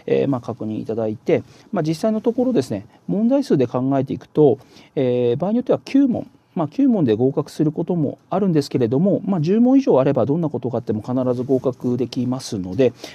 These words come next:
あの、九問でも場合によっては不合格ということもあるので、えー、問数ではなくて必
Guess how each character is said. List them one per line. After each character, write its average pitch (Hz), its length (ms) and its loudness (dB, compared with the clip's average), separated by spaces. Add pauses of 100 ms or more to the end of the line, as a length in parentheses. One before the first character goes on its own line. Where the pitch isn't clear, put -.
あ - 80 -2
の、 131 100 -2
九 285 220 2
問 233 120 2
で 139 80 0
も 113 60 -2
場 135 120 -2
合 165 40 -2
に 180 80 -4
よ 180 60 -4
っ - 20 -20
て - 140 -4
は 113 240 0
不 165 160 -10
合 180 120 -2
格 - 200 -6
と 110 80 -6
い - 20 -2
う 107 60 -6
こ 127 120 -10
と 170 120 -6
も - 200 -6
あ 131 80 -8
る 135 80 -8
の 98 120 -8
で、 123 180 0 (300)
え 127 140 -2
ー、 - 20 0
問 147 200 2
数 240 240 -6
で 185 120 0
は 107 120 -2
な 113 120 -4
く - 80 -20
て 101 100 -6
必 147 160 -8